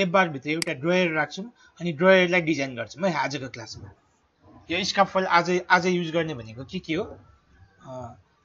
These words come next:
आज युज गरौँ भनेको यो, यो, यो भयो, एप बार भयो, अनि बटम नेभिगेसन्स bar युज भयो, अनि ड्रयर युज गरौँ, अनि मेटेरियल एप आजलाई छोडिदिउँ, स्कार्फ फाइल चाहिहाल्यो। अ, आज, आज युज गर्ने भनेको यति कुरा है त,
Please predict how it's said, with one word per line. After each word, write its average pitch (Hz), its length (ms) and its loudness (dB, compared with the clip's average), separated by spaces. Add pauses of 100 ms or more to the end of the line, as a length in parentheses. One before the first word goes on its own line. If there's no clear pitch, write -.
(920)
आज 170 100 -2
युज 190 260 2
गरौँ 170 260 0
भनेको 120 280 -10
यो, 131 260 -6 (320)
यो, 151 180 -6
यो 160 240 0
भयो, 139 280 -4 (340)
एप 156 120 -6
बार 139 240 0
भयो, 143 200 -10 (400)
अनि 143 120 -12
बटम 175 300 0
नेभिगेसन्स 160 580 -4
bar 143 260 2
युज 147 200 -6
भयो, 139 200 -8 (420)
अनि 143 120 -12
ड्रयर 180 420 2
युज 170 180 0
गरौँ, 147 280 -6 (280)
अनि 147 120 -8
मेटेरियल 190 600 -2
एप 170 200 -4 (120)
आजलाई 156 340 0
छोडिदिउँ, 147 400 -10 (380)
स्कार्फ 202 320 -4
फाइल 175 160 0
चाहिहाल्यो। 165 520 -2
अ, - 520 -14
आज, 185 680 4
आज 196 140 6
युज 208 220 -2
गर्ने 185 200 2
भनेको 147 220 -2
यति 185 280 0
कुरा 135 240 -12
है 175 160 4
त, - 180 -10